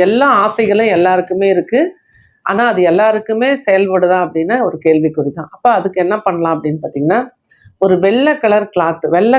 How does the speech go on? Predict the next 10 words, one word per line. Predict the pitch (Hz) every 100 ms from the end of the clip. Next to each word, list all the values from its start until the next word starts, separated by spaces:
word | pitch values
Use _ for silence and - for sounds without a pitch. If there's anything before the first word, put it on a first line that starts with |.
| 254
கலர் | 190 165 -
துணி | 208 233 196
எடுத்துட்டு | 165 156 151 175 -
அதுல | 175 214 196
மூணு | 208 254 277 240 170
பாதாம் | 175 202 214 185 165
கட்டி | 156 156 233 330 - _ _ _ _ _ _ _ 208
உங்க | 208 185
வீட்ல | 220 233 190 - - _ _ -
கேஷ் | 196 214